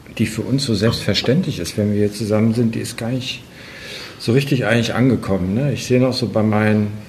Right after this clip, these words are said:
wenn ich das mal sagen darf, bei meinen ehemaligen Kollegen noch so wirklich, äh, Struktur, Führung,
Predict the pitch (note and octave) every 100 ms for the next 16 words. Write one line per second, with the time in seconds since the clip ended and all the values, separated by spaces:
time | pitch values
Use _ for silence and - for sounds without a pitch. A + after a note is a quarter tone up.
0 | - - - F#2 - G2 F#2+ F2 F2+ G2+
1 | A2 A2 - G2+ G#2 G#2 G2 G#2+ B2+ B2+
2 | A#2 A#2 A2+ - G#2 A2 B2 B2 A2 -
3 | A#2 A2 - A2 G#2+ - - F#2+ G2 F#2+
4 | G2 - - - - - - D3 D3 -
5 | G#2+ A2 G#2+ G#2+ G#2 G#2 - B2 A#2+ A#2+
6 | A2+ A2 G#2+ G#2+ G#2+